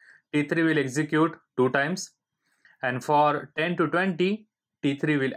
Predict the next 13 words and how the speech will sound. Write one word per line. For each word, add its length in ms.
again 260
execute 520
two 120
times. 440
And 200
for 180
T 220
one, 320
T 100
one 220
will, 260
uh, 240
execute 600